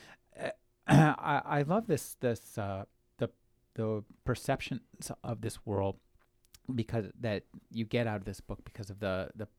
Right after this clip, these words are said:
uh, perspective of your narrator. He, he's a zombie, and he's, he's able to think, but he's a little bit, at least at the beginning of the book, he's a little bit of the, uh, the,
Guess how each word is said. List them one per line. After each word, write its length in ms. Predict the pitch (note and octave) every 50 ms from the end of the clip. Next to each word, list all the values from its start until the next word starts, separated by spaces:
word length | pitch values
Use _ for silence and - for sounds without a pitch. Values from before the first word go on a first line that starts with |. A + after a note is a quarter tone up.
| _ _ _ - D#2
uh, 300 | G2+ G2+ G2 G2 F#2+ F#2 - _ -
perspective 440 | - A2+ - - D#3 D3 - B2+ G2+
of 100 | G2+ F#2
your 120 | F2+ F#2
narrator. 440 | G2+ G#2+ A#2 A2+ F#2+ D#2+ D#2+ - - - - - - - _ _
He, 220 | - D#3 D#3 - -
he's 400 | - A#2+ - - C#3 D#3 D#3+ D#3
a 60 | E3 C#3
zombie, 400 | A#2 A2 G2+ F#2 F2 F2+ G2 G2+
and 120 | G#2+ G#2
he's, 400 | G2 G2+ C#3+ D#3 D3 - - - -
he's 440 | - A#2+ B2+ B2+ - - - - - - _ _ _ _ - -
able 260 | D#3 D#3+ D#3+ F3+ F3
to 140 | - - A2 -
think, 420 | - - G3 E3+ A#2+ G2+ G2 - - - - - - - -
but 100 | - A#2
he's 200 | B2+ B2 A#2 -
a 60 | C3
little 200 | B2 C#3 D#3+ D#3
bit, 180 | C#3+ D3+ C3+ -
at 200 | G2 A#2 A2+ -
least 300 | C#3 C3 B2+ B2 - -
at 60 | A#2+ -
the 80 | A2+
beginning 300 | G#2 G#2+ G#2+ D3 D#3 C#3
of 60 | A#2 G#2+
the 80 | G2+
book, 180 | F#2+ - G#2 -
he's 120 | - G#2+ G2+
a 40 | A2
little 200 | A#2 A2+ A2+ G#2+
bit 160 | A2 A2 G#2
of 120 | G2+ F#2
the, 220 | G2+ G2 G2 F#2+ F#2+
uh, 140 | F#2 F#2 - - _ - - - - - - - - _ - -
the, 420 | G2+ F#2+ F#2 F#2+ F2+ F2+ E2+